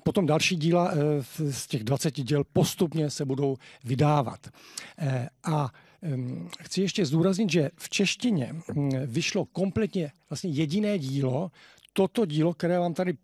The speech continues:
eh, jsem vám tady nechal kolovat, eh, před dvanácti lety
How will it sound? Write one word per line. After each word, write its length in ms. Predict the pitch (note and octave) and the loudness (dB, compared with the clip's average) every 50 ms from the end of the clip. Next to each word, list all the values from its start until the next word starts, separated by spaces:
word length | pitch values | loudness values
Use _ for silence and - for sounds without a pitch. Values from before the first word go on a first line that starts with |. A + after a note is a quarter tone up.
| _ _ _ - | _ _ _ -8
eh, 640 | D#3 C#3+ C#3+ C#3 D3 D#3 D#3 D#3+ D#3 D#3 D#3 D#3+ D#3 | -6 -6 -6 -6 -6 -6 -6 -6 -6 -6 -6 -6 -6
jsem 180 | - - D#3 | -4 -2 0
vám 140 | D3+ D#3 D3 | 0 0 0
tady 160 | C#3+ D#3+ E3+ | 0 -2 0
nechal 320 | E3 D#3+ - - F#3 E3+ C3 | 0 -2 -2 0 -2 -2 -2
kolovat, 440 | - C#3 C3 C3 C3+ D3 E3+ F3 - _ - - - - - - - - C#3+ | 0 0 2 2 2 2 0 -2 -2 _ -20 -20 -18 -18 -18 -18 -10 -4 -2
eh, 280 | C#3+ C#3 C3+ B2+ A#2+ - - - _ | -2 -2 -2 -4 -6 -8 -12 -20 _
před 220 | - - F3 D#3+ - _ - - D3+ C3+ B2+ | -6 -4 -4 -4 -4 _ -8 -4 -4 -4 -2
dvanácti 520 | A2+ C3 D#3 F3 G3 F#3 - - - D#3+ | 0 0 0 2 0 -2 -2 -4 -2 -2
lety 300 | E3 D#3 - G3 F#3 | -2 -2 0 -2 -2